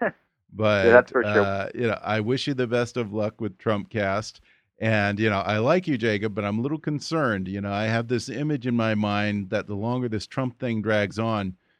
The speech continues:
Speaker 2: you might start to take on his affectations.
Speaker 1: <laughs>
Speaker 2: Start spray tanning and dyeing your hair orange. You drive Slate Group into bankruptcy and leave your wife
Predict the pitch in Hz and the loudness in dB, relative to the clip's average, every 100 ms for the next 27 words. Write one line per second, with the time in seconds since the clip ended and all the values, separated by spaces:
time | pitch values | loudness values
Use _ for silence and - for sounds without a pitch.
0 | _ 104 104 135 - - 131 123 98 120 | _ -4 -2 -2 -4 -2 -2 -2 -4 -2
1 | 120 123 120 110 98 - 113 127 113 107 | -2 -2 -2 0 -2 -2 -2 0 -2 -4
2 | - - 123 131 110 71 - 107 143 - | -4 -4 -2 -2 -4 -4 -2 4 4 4
3 | 120 - - 110 - - 127 131 123 127 | 0 -4 -4 -4 -4 -6 -2 0 0 -2
4 | 120 120 117 104 95 110 110 120 117 113 | 0 0 0 -2 -2 0 0 0 0 0
5 | 101 110 117 117 113 110 107 110 104 104 | 0 0 2 2 0 0 0 0 -2 -6
6 | 92 117 117 110 - 117 117 117 117 117 | -2 2 2 0 -6 -2 -2 -2 0 0
7 | 120 117 107 107 110 117 117 92 - 110 | 0 -2 0 0 0 -2 -4 -6 -4 -2
8 | 104 107 98 107 113 104 98 104 110 | 0 0 -2 -2 -2 -2 -2 -2 -2